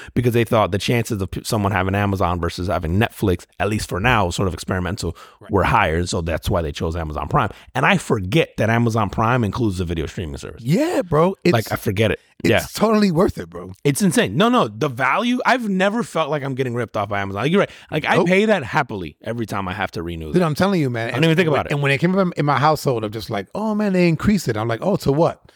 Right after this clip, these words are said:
Speaker 2: And I'm like, "Yeah, that's
Speaker 1: Yeah, it went
Speaker 2: just,
Speaker 1: up, like,
Speaker 2: just
Speaker 1: twenty dollars
Speaker 2: pay
Speaker 1: a
Speaker 2: it.
Speaker 1: year,
Speaker 2: Yeah, yeah,
Speaker 1: thirty dollars
Speaker 2: just
Speaker 1: a year.
Speaker 2: pay it.
Speaker 1: You're
Speaker 2: It's
Speaker 1: right, man.
Speaker 2: fucking
Speaker 1: And that
Speaker 2: good."
Speaker 1: shit could go up to two hundred, and I'd still feel like I'm getting a deal. If I
Speaker 2: Mm-hmm.
Speaker 1: go up to three a year,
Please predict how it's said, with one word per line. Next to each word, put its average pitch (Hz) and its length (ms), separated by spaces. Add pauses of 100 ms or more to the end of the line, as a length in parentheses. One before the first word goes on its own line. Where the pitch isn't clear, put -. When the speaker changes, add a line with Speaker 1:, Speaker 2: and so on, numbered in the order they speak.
(380)
Speaker 2:
And 123 120
I'm 127 100
like, 110 220
"Yeah, 117 500
that's - 380 (100)
Speaker 1:
Yeah, 156 140
it 160 40
went 165 120
Speaker 2:
just, - 20
Speaker 1:
up, 160 60
like, 147 140
Speaker 2:
just 127 100
Speaker 1:
twenty 147 240
dollars 127 180
Speaker 2:
pay 120 180
Speaker 1:
a - 20
Speaker 2:
it. 110 60
Speaker 1:
year, 135 160
Speaker 2:
Yeah, 156 80
yeah, 123 60
Speaker 1:
thirty 110 140
dollars 131 260
Speaker 2:
just 139 120
Speaker 1:
a - 20
year. 104 120
Speaker 2:
pay 85 60
it. - 80
Speaker 1:
You're 190 200
Speaker 2:
It's 226 40
Speaker 1:
right, 214 200
man. 123 80
Speaker 2:
fucking 123 160
Speaker 1:
And 131 80
that 175 60
Speaker 2:
good." - 40
Speaker 1:
shit 208 120
could 180 60
go 190 80
up 156 60
to 151 100
two 165 160
hundred, 190 220
and 151 100
I'd 120 140
still 120 200
feel 104 160
like 95 120
I'm 98 100
getting 95 200
a 92 40
deal. 147 300
If 131 60
I 156 40
Speaker 2:
Mm-hmm. 220 320
Speaker 1:
go 113 60
up 107 100
to 117 80
three 120 320
a 95 40
year, 101 260